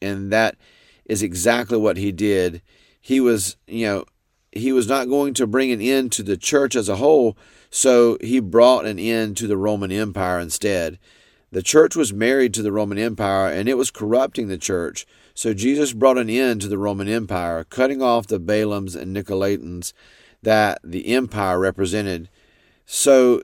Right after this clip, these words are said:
this was the church of Constantine from three hundred thirteen A D to six hundred A D,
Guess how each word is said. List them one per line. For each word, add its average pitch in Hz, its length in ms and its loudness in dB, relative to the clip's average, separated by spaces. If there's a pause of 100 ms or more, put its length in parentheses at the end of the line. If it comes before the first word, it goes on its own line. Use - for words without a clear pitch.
this 127 400 0
was 147 220 0
the 117 100 -4
church 131 360 0
of 104 120 -6
Constantine 92 960 -6
from 92 400 -6 (580)
three 113 180 0
hundred 110 360 -2
thirteen 107 420 0
A 98 200 0
D 95 200 -2
to 87 100 -4
six - 280 -6
hundred 107 280 -2
A 80 160 -2
D, 78 340 -8